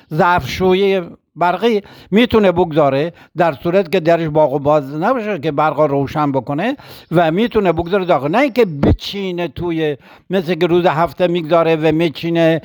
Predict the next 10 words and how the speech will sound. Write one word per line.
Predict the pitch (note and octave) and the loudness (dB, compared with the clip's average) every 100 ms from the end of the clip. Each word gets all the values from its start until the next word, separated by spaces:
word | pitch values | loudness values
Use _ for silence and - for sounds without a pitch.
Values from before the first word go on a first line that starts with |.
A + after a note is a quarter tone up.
| - - E3 | -10 -8 -2
برای | E3 D#3+ D#3+ | 2 2 0
اینکه | D#3+ E3 C3+ F3+ E3+ E3 C3+ - _ _ _ _ _ _ - _ - | 0 -2 -2 0 2 0 -2 -14 _ _ _ _ _ _ -20 _ -2
خوب | F#3+ E3 | 2 2
تمیز | F3 D#3 D#3 B2+ | 0 0 0 0
بشه، | C3+ C#3+ A#2+ - - G3 | -2 -4 -8 -10 -8 -4
همینطوری | B3 B3+ B3+ C4 | -2 2 2 2
وارد | B3 G#3+ G#3+ A#3 | 0 0 0 0
ب-، | G3 F#3 B3+ | -4 0 0
بگذاره | A3 G#3 F#3 | 2 -2 -2
توی | F#3+ F#3 E3 C#3+ | -2 0 0 0